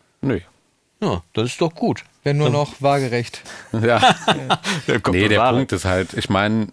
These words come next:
Speaker 1: beim Studio haben wir ja ein großes Problem. Im Endeffekt, wenn's gebaut ist, kannst du halt nichts mehr machen.
Speaker 2: Ja, zumindest wenn man so baut wie ihr. Das, also, das ist ja ein Panzer hier, das ist ja ein, ein
Speaker 1: Genau, und dann kommst du halt schnell an einen Punkt, wo du merkst, eigentlich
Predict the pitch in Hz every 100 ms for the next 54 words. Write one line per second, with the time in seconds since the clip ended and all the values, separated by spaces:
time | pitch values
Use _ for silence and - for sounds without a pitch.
0 | _ _ - 92 - 123 123 95 95 87
1 | 87 - 101 - 95 90 - 87 90 87
2 | 76 76 85 95 107 - 101 - - _
3 | 92 90 - 87 92 104 92 - 92 95
4 | 87 90 - 85 82 - 73 _ _ _
5 | _ _ _ _ _ - - 80 82 90
6 | 92 95 90 98 101 107 127 127 90 90
7 | 101 95 87 90 107 98 95 87 95 87
8 | 110 135 98 78 78 78 - 87 82 85
9 | - 82 87 85 85 92 90 _ _ _
10 | _ _ _ _ _ _ _ _ - 110
11 | - 92 - 101 117 95 92 - 113 113
12 | 98 92 87 90 104 - - - 101 110
13 | 104 98